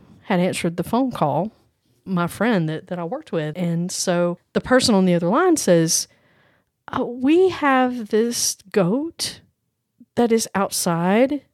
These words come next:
and doesn't belong to us. Um,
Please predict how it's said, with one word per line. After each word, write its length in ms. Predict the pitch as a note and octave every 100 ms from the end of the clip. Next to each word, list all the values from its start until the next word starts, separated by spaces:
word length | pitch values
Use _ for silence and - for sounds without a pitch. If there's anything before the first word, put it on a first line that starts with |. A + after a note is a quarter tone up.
| _ _ _ _ _ -
and 340 | A3 G3 G3
doesn't 420 | B3 C4+ C4+ A#3
belong 460 | F#3 F#3 F3+ B3+ F4+
to 180 | - -
us. 500 | - - - - - - _ _ _ _ _ _ _ _ -
Um, 540 | G#3+ G#3+ G#3 G3